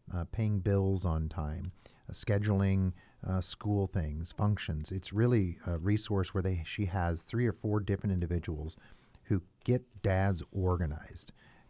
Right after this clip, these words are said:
and help them. They, if they need to be shopping, they'll shop for them. Or if they need to create a grocery list, how do you do that?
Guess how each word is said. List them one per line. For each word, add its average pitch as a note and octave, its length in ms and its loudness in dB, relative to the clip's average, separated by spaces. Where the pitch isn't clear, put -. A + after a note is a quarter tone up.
and F#2+ 380 2
help C#3 260 0
them. F2 200 -6
They, F#2+ 240 0
if G2 140 -6
they G2+ 120 2
need G2+ 160 2
to A2 60 -2
be A2 100 0
shopping, A#2+ 460 0
they'll F2 220 0
shop - 300 0
for - 120 -6
them. E2 180 -8
Or F#2 140 0
if F2+ 60 -4
they G#2+ 80 2
need G#2 140 4
to G2 60 -2
create A2 240 0
a G2 40 0
grocery G#2+ 360 2
list, B2 180 0
how C#3+ 120 -4
do D3 60 -2
you G#2+ 80 0
do A2+ 200 -2
that? - 220 -10